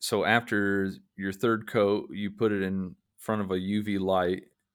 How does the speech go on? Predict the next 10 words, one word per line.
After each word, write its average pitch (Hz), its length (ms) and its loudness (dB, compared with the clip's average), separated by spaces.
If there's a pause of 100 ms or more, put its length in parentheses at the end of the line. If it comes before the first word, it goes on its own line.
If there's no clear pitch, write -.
(180)
and 90 140 -6
I 95 80 0
just 101 180 -4
have 90 200 0
a 90 40 -4
little, 90 580 -2 (920)
like, 95 200 -6
a 87 240 -4 (120)
little 104 240 -2
slow, 104 800 2